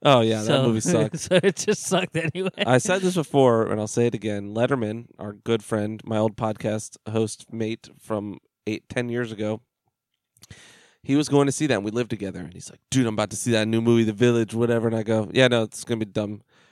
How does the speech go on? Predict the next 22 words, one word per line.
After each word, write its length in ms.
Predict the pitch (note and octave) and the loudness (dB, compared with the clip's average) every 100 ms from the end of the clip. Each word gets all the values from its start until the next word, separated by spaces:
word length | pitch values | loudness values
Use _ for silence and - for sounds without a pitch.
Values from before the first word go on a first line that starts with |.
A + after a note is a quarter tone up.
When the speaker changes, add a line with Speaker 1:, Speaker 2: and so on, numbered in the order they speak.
| _ - | _ -8
Speaker 1:
And 60 | |
he's 120 | C#3 C#3+ | -4 -4
like, 220 | B2+ - | -2 0
"What?" 200 | D#4 - - _ _ _ _ _ | 0 0 -20 _ _ _ _ _
And 20 | |
I 40 | D3 | -2
was 120 | C#3+ | 0
like, 140 | D3 _ _ - | -2 _ _ 2
"Yeah, 260 | D#3+ B2+ - _ _ _ _ - | 4 4 2 _ _ _ _ -4
I 120 | B2 | -2
g-, 100 | C3 | 2
already 240 | B2+ B2+ | 2 4
know 80 | B2+ | 2
the 140 | A#2 A#2 | 2 0
ending." 200 | G#2+ G2+ | -2 -4
He's 180 | G#2+ G#2+ | -6 -4
like, 180 | G2+ - _ _ _ _ _ _ | -6 -10 _ _ _ _ _ _
"Bullshit." 640 | A2+ B2 A2+ A2+ F#2 - _ - | 2 2 2 -4 -6 -8 _ -8
And 100 | A#2 | -4
I 80 | A#2 | -2
go, 260 | A2+ A2+ - - | 0 0 0 -2
"Either 500 | A#2+ A2+ A#2+ D#3 | -2 0 -4 -6